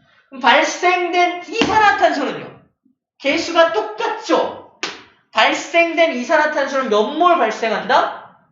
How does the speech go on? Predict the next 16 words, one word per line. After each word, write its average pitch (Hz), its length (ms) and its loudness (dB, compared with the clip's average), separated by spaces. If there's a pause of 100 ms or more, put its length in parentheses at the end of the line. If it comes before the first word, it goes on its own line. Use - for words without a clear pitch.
(280)
백 427 240 0
분의 415 260 0
더블유 359 360 0
원 220 220 0
몰 277 140 -2
발생하는 156 560 -10
거야. - 220 -20 (1000)
맞아요? 214 340 -2 (2250)
이해돼요? 214 420 -4 (440)
몰수가 277 440 -2
같으니까, 143 880 0 (260)
몰수가 277 440 0
같으니까 277 1000 0
얘 330 240 2
몰수를 302 540 0 (120)
알아! 381 580 4